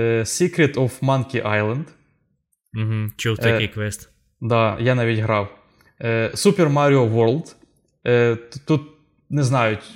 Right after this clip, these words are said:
Speaker 1: хто грав, хто не грав, але мені здається, су-, вообще Маріо виходить майже кожного року. Є щ-, щось про Маріо, знаєш. Або
Speaker 2: Мгм.
Speaker 1: про якихось героїв з Маріо.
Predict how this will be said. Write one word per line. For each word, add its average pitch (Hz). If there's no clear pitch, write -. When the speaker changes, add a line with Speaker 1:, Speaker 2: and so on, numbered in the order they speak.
Speaker 1:
хто 147
грав, 139
хто -
не 147
грав, 170
але 139
мені 135
здається, 139
су-, 127
вообще 135
Маріо 147
виходить 131
майже 123
кожного 143
року. 120
Є 107
щ-, -
щось 170
про 156
Маріо, 110
знаєш. 101
Або 123
Speaker 2:
Мгм. -
Speaker 1:
про 147
якихось 143
героїв 117
з 101
Маріо. 104